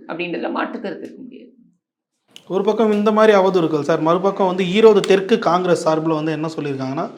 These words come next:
Speaker 2: சீமான் அவர்கள் பிரச்சாரம் செய்ய ஈரோடு கிழக்கு வந்தா நாங்க வந்து இடைமறுப்பு செய்வோம், ஆஹ், அவங்களுக்கு வந்து சிக்கல்
Speaker 1: மானமுள்ள
Speaker 2: அளிப்போம்.
Speaker 1: காங்கிரஸ்காரர்கள் முதல்ல கேட்க வேண்டிய கேள்வி, யாரை கேட்டு நீங்கள் முடிவெடுத்தீர்கள்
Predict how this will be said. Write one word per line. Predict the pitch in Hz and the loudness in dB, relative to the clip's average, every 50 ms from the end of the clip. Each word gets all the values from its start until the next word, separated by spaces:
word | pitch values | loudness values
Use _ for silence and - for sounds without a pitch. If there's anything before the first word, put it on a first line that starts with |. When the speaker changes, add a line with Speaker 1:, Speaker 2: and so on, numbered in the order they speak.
| - - - - - - | -20 -20 -20 -20 -20 -12
Speaker 2:
சீமான் | - - 214 233 247 254 247 226 220 | -6 -2 0 2 4 4 6 6 6
அவர்கள் | 208 190 208 214 202 | 6 6 4 2 4
பிரச்சாரம் | 190 175 165 175 208 208 202 190 185 | 2 2 2 4 2 2 2 0 0
செய்ய | 190 190 185 175 | 2 2 2 2
ஈரோடு | 175 180 190 190 185 170 170 165 | 2 2 2 2 2 2 0 0
கிழக்கு | 160 - 160 165 165 165 165 151 | 0 0 0 0 0 0 0 0
வந்தா | 147 147 143 147 175 196 | 0 -2 -4 -6 -4 -4
நாங்க | 185 175 165 160 160 | -2 -2 -4 -4 -4
வந்து | 156 156 160 165 175 170 165 160 151 147 | -4 -4 -4 -2 -2 -2 0 -2 -2 -2
இடைமறுப்பு | 147 156 175 180 180 170 156 156 - 147 | -2 -4 -4 -2 -2 -2 -2 -4 -6 -8
செய்வோம், | - 151 151 143 151 160 170 170 - - - - - - - | -10 -8 -8 -6 -6 -8 -8 -10 -12 -18 -20 -20 -20 -20 -18
ஆஹ், | - - 160 156 156 | -12 -6 -4 -2 0
அவங்களுக்கு | 156 160 160 156 156 151 156 | 0 0 0 0 0 0 0
வந்து | 151 156 165 165 | 0 0 0 2
சிக்கல் | 160 156 170 | 4 8 10
Speaker 1:
மானமுள்ள | 180 202 226 240 233 233 233 240 | 10 12 12 10 10 10 10 10
Speaker 2:
அளிப்போம். | 254 277 - 226 | 8 8 8 6
Speaker 1:
காங்கிரஸ்காரர்கள் | 208 208 208 214 220 202 - 196 185 180 180 180 185 202 202 196 | 6 6 4 2 0 0 2 2 4 4 2 0 -2 -4 -6 -6
முதல்ல | 190 190 190 208 | -6 -6 -6 -4
கேட்க | 202 196 190 - 190 | -4 -6 -6 -6 -6
வேண்டிய | 180 175 165 156 160 156 | -6 -4 -2 -2 -2 -2
கேள்வி, | - 165 165 156 160 165 180 170 | -2 -2 -2 -2 -2 -2 -2 2
யாரை | 165 151 151 170 190 208 214 214 | 4 8 10 10 10 10 8 4
கேட்டு | 214 - 196 175 - 214 233 | -2 -4 -6 -6 -4 -4 -2
நீங்கள் | 202 180 180 170 170 | -2 -2 -2 -2 -2
முடிவெடுத்தீர்கள் | 160 170 170 175 165 165 - 160 151 151 143 139 143 | -2 0 0 0 -2 -2 -2 -2 -4 -4 -4 -6 -6